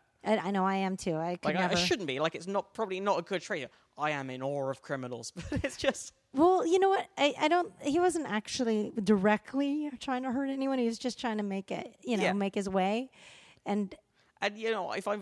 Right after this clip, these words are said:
Speaker 2: if I were gonna have my money stolen, I have had my money stolen by, um, like, have my credit card cloned.
Speaker 1: Yeah, me too.
Speaker 2: Uh, which, yeah, uh, and it's, it's annoying.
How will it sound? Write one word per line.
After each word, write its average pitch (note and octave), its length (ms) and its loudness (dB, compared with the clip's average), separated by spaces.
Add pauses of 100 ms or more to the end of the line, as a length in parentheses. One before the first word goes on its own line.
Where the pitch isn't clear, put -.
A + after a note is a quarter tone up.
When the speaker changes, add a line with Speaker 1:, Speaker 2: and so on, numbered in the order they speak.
(120)
Speaker 2:
if F#3 120 -6
I G#3+ 120 0
were G#3+ 80 0
gonna F#3+ 160 -6
have E3+ 240 -10
my D#3 120 -4
money D3+ 280 -4
stolen, C#3+ 420 -4
I F3+ 100 2
have D4 300 0
had C#3+ 220 -10
my C3 80 -6
money B2+ 240 -6
stolen C3 380 -6
by, B2 260 -2
um, B2 260 -6 (320)
like, C3 140 -2
have D#3 160 -2
my C#3 100 -2
credit D#3 300 -4
card B2 280 -8
cloned. G#2+ 440 -12 (160)
Speaker 1:
Yeah, C4+ 260 2 (200)
me B2+ 60 -6
too. A#2+ 240 0
Speaker 2:
Uh, A#2 160 -2 (520)
which, B2+ 220 -10
yeah, D#3 140 -4 (640)
uh, C3+ 400 -2 (120)
and C#3 120 -8
it's, - 280 -10 (360)
it's C3 100 -10
annoying. C3+ 500 -6